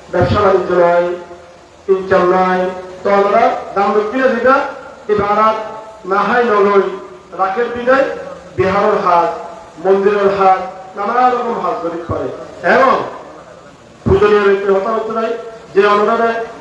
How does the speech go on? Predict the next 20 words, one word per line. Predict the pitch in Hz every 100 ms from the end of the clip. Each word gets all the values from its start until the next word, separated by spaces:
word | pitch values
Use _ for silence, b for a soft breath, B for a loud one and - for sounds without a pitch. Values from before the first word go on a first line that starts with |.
| - 196
একবার | 196 - 254
মাত্র | 262 - 240 214
জীবনে | 226 240 196
অনরে | 196 202 196 196 - - -
মৈত্রী | 208 226 247 233
চিত্তে | 233 - 220
অনরে | 226 240
পঞ্চাশের | 208 196 202 233
দান | 196 190
করছে, | 185 214 190
অনেক | 196
শিলা | 196 202 185
গ্রহণ | 185 196
করছে, | 196 202 185 - - - 180
অনর | 185 190 180 - - 226
এইভাবে | 202 214 190
অনর | 170 -
পূজনীয় | 160 165 165 160
ব্যক্তি। | 160 - - - - - 180
অনর | 208